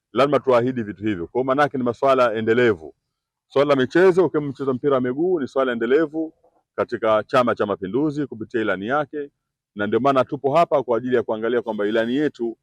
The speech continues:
tunaitekeleza kwa vitendo pia ndani ya chama chenyewe. Kwa sababu kuna kutekeleza ilani kwa upande wa serikali, maana yake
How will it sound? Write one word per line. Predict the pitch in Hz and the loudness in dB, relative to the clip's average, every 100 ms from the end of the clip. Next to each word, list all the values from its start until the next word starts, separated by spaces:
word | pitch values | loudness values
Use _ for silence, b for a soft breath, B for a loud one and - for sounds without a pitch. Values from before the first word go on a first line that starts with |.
| _ _ _ - | _ _ _ -6
tunaitekeleza | 117 110 113 120 127 113 | -2 0 0 2 2 2
kwa | 107 | -2
vitendo | 107 - 147 123 | -2 -2 0 0
pia | - 127 | 0 -2
ndani | 110 107 123 | 2 4 4
ya | 110 | 2
chama | 101 110 98 | 2 2 0
chenyewe. | - 98 98 87 76 _ _ _ _ - | -2 -2 0 0 -2 _ _ _ _ -6
Kwa | 101 | -2
sababu | 131 | 0
kuna | 123 131 | 0 -2
kutekeleza | 127 123 135 165 151 | -2 -4 -2 2 2
ilani | 156 180 175 175 180 _ _ _ _ | 4 2 0 -4 -10 _ _ _ _
kwa | 110 | 0
upande | 110 143 131 | 2 4 4
wa | 117 | 2
serikali, | 113 107 147 165 180 196 214 _ _ _ _ _ _ _ _ - | 0 0 4 4 2 -2 -10 _ _ _ _ _ _ _ _ -6
maana | 104 | 0
yake | 117 | 0